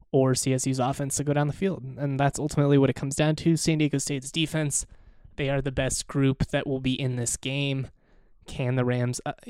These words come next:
upset them at home? We shall see. Definitely a big game. Fans are starting to get restless. Yeah, just not the <laughs> start that C S U fans were hoping for. I mean, I feel like we're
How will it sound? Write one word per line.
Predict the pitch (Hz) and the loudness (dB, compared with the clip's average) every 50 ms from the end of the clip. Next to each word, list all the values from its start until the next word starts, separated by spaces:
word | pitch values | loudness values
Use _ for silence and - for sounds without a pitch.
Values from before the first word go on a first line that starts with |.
| 208 - - | -12 -2 0
upset | 139 135 - - - - 143 - - | 0 0 0 -2 0 0 0 2 2
them | 147 135 127 | 0 2 2
at | 123 117 - | 0 -4 -6
home? | - - 139 135 139 135 139 135 123 | -4 -2 0 2 2 2 0 0 -2
We | - 127 | -2 -2
shall | 120 - - 135 117 117 | -2 -2 -2 -2 -2 -2
see. | - - - - 185 185 190 180 - - _ _ _ _ _ _ - _ _ _ _ | -4 -2 2 2 4 4 4 2 0 -6 _ _ _ _ _ _ -20 _ _ _ _
Definitely | 156 143 143 - 170 147 143 139 | 2 2 2 2 2 2 2 2
a | 135 | 2
big | 127 127 135 135 147 | 2 2 0 2 0
game. | 147 143 143 143 147 147 135 | 0 0 2 2 2 2 0
Fans | - 131 123 123 | 0 0 0 0
are | 123 113 | 0 -2
starting | - - 151 139 131 131 | 0 0 0 0 0 0
to | 127 | -4
get | - 120 104 | -4 -4 -6
restless. | 110 120 123 123 123 - - - 135 127 123 120 113 - - - - - - - - - - _ _ _ _ _ _ _ _ _ _ _ _ _ _ | -2 0 0 0 2 0 0 0 2 2 2 2 2 0 -2 -2 -2 -6 -8 -10 -14 -18 -20 _ _ _ _ _ _ _ _ _ _ _ _ _ _
Yeah, | - 160 147 139 123 | -6 -6 -4 -4 -4
just | - - - - | -4 -6 -2 0
not | 139 135 147 156 | 0 0 0 0
the | - 160 | 0 0
<laughs> | |
start | 143 - - - - - - - 156 147 135 143 - - | 0 0 -2 -2 -2 -2 2 4 4 6 6 4 0 -2
that | - 135 120 123 - | -4 -2 -2 -2 -2
C | - - 135 127 | -2 0 2 2
S | 123 - - | 2 0 -2
U | 143 | -2
fans | - - 127 127 127 | -2 -2 -2 -2 -2
were | - 117 110 | -2 2 4
hoping | 131 143 143 147 139 131 | 4 4 4 2 0 0
for. | - - 135 127 120 117 - _ _ _ _ _ _ _ _ _ _ _ - | 0 2 2 2 2 2 -2 _ _ _ _ _ _ _ _ _ _ _ -8
I | 151 | -6
mean, | 127 123 120 | -4 -2 -4
I | 117 113 | -4 -2
feel | - 143 127 | -2 0 0
like | 123 123 - | 0 -2 0
we're | - 123 117 117 117 113 | 0 2 2 2 0 -4